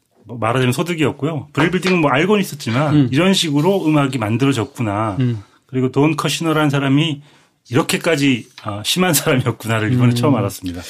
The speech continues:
Speaker 2: 브레일 빌딩이라고 한다면 미국의 이제 그 뉴욕에 있는 맨하탄에 있는
Speaker 1: 네.
Speaker 2: 브로드웨이에 있었던 어떤 쉽게 얘기하면 음-, 한, 그러니까
Speaker 1: <laughs>
Speaker 2: 음악 공장?
Speaker 1: 그쵸.
Speaker 2: 이라고 말할 수 있을 것 같죠.
Speaker 1: 네.
Speaker 2: 그래서 자, 저 이렇게 작곡가들을 막 이렇게 고용을 해서
Speaker 1: 음.
Speaker 2: 대표적으로 그 유명했던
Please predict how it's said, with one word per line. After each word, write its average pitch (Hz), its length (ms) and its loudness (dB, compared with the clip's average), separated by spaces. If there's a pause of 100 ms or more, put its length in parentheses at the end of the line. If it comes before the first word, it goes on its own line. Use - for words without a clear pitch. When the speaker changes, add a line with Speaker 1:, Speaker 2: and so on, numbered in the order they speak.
(180)
Speaker 2:
브레일 226 180 4
빌딩이라고 208 440 4
한다면 180 460 2
미국의 170 420 4
이제 143 520 2
그 127 60 -4
뉴욕에 143 260 4
있는 143 140 2
맨하탄에 156 520 2
있는 131 500 2
Speaker 1:
네. 107 100 -4
Speaker 2:
브로드웨이에 139 500 4
있었던 123 380 -4
어떤 113 260 -6 (340)
쉽게 - 280 0
얘기하면 202 240 2 (100)
음-, 165 140 0 (100)
한, 247 300 2
그러니까 185 460 -2
Speaker 1:
<laughs> - 140 -20 (200)
Speaker 2:
음악 180 240 4
공장? 156 480 0
Speaker 1:
그쵸. 98 320 -6
Speaker 2:
이라고 170 240 2
말할 143 220 0
수 147 100 -6
있을 - 120 -6
것 143 100 -6
같죠. 127 260 -2
Speaker 1:
네. 170 160 0 (160)
Speaker 2:
그래서 165 440 0
자, 196 220 -4
저 156 160 -4
이렇게 123 300 -2
작곡가들을 156 540 0
막 139 80 2
이렇게 123 180 -6
고용을 180 460 2
해서 147 460 0
Speaker 1:
음. 95 100 -8
Speaker 2:
대표적으로 143 500 -2
그 131 120 -6
유명했던 123 560 -2